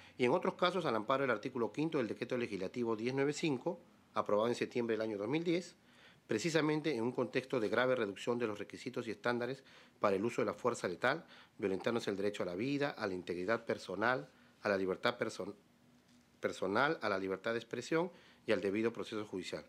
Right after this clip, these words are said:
En efecto, durante lo que va del actual gobierno, se han dado diecinueve habilitaciones que no requieren de una previa declaratoria de estado de emergencia para que las Fuerzas Armadas intervengan en el control del orden interno en situaciones de conflictividad social,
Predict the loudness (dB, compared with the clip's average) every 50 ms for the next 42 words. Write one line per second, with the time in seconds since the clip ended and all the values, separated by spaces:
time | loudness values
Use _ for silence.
0 | _ _ -20 -20 -20 -20 -20 -20 -20 -16 _ 0 2 2 2 4 4 2 2 2
1 | 0 0 0 0 0 0 0 0 0 0 -2 -2 -2 0 0 -2 0 0 2 2
2 | 4 4 4 2 0 -2 -2 -2 0 -2 0 0 2 2 2 2 2 2 2 -2
3 | -2 -4 -8 -14 -20 -20 -20 _ -12 -2 0 2 2 4 4 4 4 2 0 -2
4 | -4 -10 _ _ _ _ _ _ _ _ -8 0 0 0 2 2 2 2 4 4
5 | 4 4 2 2 0 0 -4 -4 -6 -8 -4 0 0 0 0 -2 -4 -8 -14 _
6 | _ _ _ _ _ _ _ _ _ _ _ _ _ _ _ _ -4 -2 2 4
7 | 4 4 4 0 2 2 2 2 2 2 2 2 2 2 2 2 2 2 2 0
8 | 0 -2 -2 -2 0 -2 -4 -2 0 0 0 2 2 0 0 0 -2 0 0 0
9 | -2 2 2 2 2 2 0 -2 -4 -2 -2 -2 -2 -2 0 0 2 2 2 2
10 | 0 -2 -4 -8 -8 -4 -2 -2 0 0 0 0 0 0 0 -2 -2 -4 -8 -4
11 | -4 -4 -4 -2 -2 -2 -2 -2 -2 -2 -4 -4 -4 -2 -2 0 0 -2 -4 -6
12 | -8 -14 -20 -20 -20 -12 -6 -6 -4 -4 -6 -4 -4 -2 0 0 -2 -2 -2 -4
13 | -4 -4 -6 -6 -6 -12 -8 -6 -4 -2 -2 -2 -2 -2 -8 -2 0 0 0 0